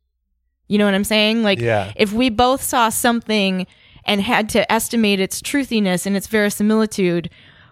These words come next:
Speaker 1: would it, it would necessarily be closer to truthful probably for one of us than the other. But then again,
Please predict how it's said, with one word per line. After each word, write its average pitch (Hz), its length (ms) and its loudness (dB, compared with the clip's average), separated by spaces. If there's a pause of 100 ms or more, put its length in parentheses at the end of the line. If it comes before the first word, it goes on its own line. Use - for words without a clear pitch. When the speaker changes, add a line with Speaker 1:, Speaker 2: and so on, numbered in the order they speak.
(140)
Speaker 1:
would 247 240 4
it, 247 320 -4
it - 180 -2
would 277 140 2
necessarily 269 880 0
be 208 360 -4 (120)
closer 240 480 0
to 208 100 -2
truthful 196 760 -2
probably 185 640 0
for 202 220 0
one 214 220 2
of 208 100 -2
us 185 220 0
than 185 200 -2
the 175 160 -6
other. 190 320 2
But 175 320 -4
then 190 160 2
again, 185 360 0